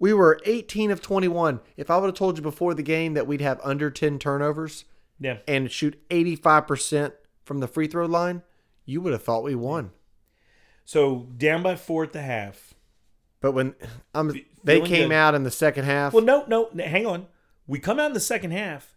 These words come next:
Speaker 2: you know, and we're fired up going to the half. It could have, we should have been in better place. If they don't call that foul, we're down two. We might even get a bucket and be tied. You, you know, like, like, g-, going into the half. We come out. We get the lead back by one.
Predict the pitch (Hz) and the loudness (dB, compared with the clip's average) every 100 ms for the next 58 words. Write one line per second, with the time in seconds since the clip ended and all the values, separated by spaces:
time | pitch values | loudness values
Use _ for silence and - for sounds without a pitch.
0 | - 151 143 143 151 254 - 240 190 220 | -4 0 0 0 -2 -2 -2 -2 0 -2
1 | 185 156 127 123 117 - - 220 - 220 | -4 -6 -4 -6 -6 -8 -6 -6 0 2
2 | 233 196 180 202 - 208 214 170 156 135 | 2 -2 -10 -10 -8 -6 -6 -6 -8 -6
3 | 135 123 - 135 - - - - 123 165 | -6 -6 -6 -8 -10 -18 -18 -12 -4 -4
4 | 220 202 196 147 - - 190 175 110 - | -4 -4 -4 -4 -6 -6 -6 -6 -10 -16
5 | _ _ _ 143 165 151 123 - 185 156 | _ _ _ -2 2 0 0 0 0 0
6 | 127 131 139 135 156 208 147 123 110 139 | -2 -4 -6 -4 -4 -4 -4 -4 -2 -4
7 | 131 117 104 - 156 113 - - _ _ | -4 -12 -14 -10 -8 -8 -12 -18 _ _
8 | _ _ 131 135 143 135 120 113 107 - | _ _ -4 -2 0 0 0 -2 -6 -12
9 | _ _ _ - 127 113 - 131 156 143 | _ _ _ -6 -4 -4 -4 -4 -2 2
10 | 143 127 117 110 104 107 98 - - 170 | 2 2 -4 -6 -6 -6 -8 -12 -12 -10
11 | 233 240 233 240 147 _ _ _ - 156 | -10 -8 -6 -6 -10 _ _ _ -10 -8
12 | 254 170 135 220 214 190 143 214 180 123 | -8 -4 2 2 2 -4 -6 -10 -10 -12
13 | 151 - _ _ _ - 139 135 139 160 | -12 -18 _ _ _ -10 -4 -4 -4 -4
14 | 110 | -6